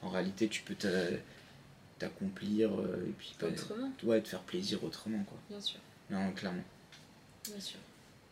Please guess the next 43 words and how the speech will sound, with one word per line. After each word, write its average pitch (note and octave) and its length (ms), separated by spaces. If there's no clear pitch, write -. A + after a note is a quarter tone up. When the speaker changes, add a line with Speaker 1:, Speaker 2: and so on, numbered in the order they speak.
Speaker 1:
Et B2 120
donc, D#3 500
euh, G#2+ 460
Chanel, A#2 460
comment D3 220
c'était - 280
Chanel ? G#2 720
Euh, G2 240
je - 120
veux G#2+ 60
dire, A2+ 260
travailler A#2 280
dans A2+ 180
un A2 80
atelier, A2 540
c'est - 200
strict, C3 560
c'est - 220
dur, B2+ 460
les G2 180
horaires, G#2 400
c'est - 240
quoi ? B2 560
Euh, G2 300
Speaker 2:
Oh, G3 160
Speaker 1:
t'es - 80
Speaker 2:
c'est G3+ 80
Speaker 1:
juste - 200
Speaker 2:
si A#3 180
Speaker 1:
jamais B3 640
Speaker 2:
dur. - 20
Moi, A3 220
je A3+ 140
pensais G3+ 400
que F#3+ 380
j'avais F#3 240
pas F#3 120
le F#3 60
droit F#3 140
de F#3+ 60
mettre F#3 160
du F#3+ 160
vernis, F#3+ 680